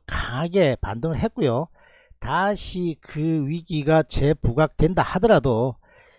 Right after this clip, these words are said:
이 강력한 추세를 완전 무너뜨리고 이천 밑으로 내려간다든지 그런 경우는, 아, 적지 않을까. 저는 그렇게 판단합니-, 판단합니다. 우상향을 그대로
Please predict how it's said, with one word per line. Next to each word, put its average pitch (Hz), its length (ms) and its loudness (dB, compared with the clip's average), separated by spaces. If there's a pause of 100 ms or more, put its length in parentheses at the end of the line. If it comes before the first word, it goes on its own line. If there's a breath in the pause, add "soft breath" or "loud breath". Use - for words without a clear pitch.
(100)
이 180 180 -4
강력한 160 480 -2
추세를 165 520 4
완전 139 580 0
무너뜨리고 151 500 2
이천 123 340 2
밑으로 175 280 0
내려간다든지 147 680 0
그런 196 260 -4
경우는, 143 400 -4 (460 soft breath)
아, 92 420 -10
적지 214 320 4
않을까. 165 560 4
저는 180 180 0
그렇게 165 200 -2
판단합니-, 156 400 2 (100)
판단합니다. 156 600 0 (280 loud breath)
우상향을 165 960 2
그대로 135 480 2